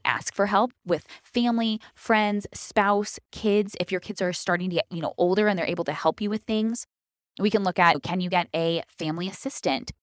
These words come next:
a babysitter, a nanny, somebody, even just doing services like grocery delivery is huge. I know, oh, I can just put things in my car and then somebody drops them off.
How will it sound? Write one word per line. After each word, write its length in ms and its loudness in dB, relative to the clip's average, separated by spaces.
a 80 -10
babysitter, 800 0
a 80 0
nanny, 640 2
somebody, 540 0
even 240 2
just 220 -2
doing 200 2
services 540 0
like 260 2
grocery 520 4
delivery 520 2
is 200 2
huge. 760 -2
I 340 4
know, 480 4
oh, 120 4
I 60 4
can 140 -2
just 140 -4
put 200 0
things 220 0
in 80 4
my 120 6
car 240 8
and 120 2
then 120 0
somebody 320 6
drops 280 6
them 180 2
off. 300 4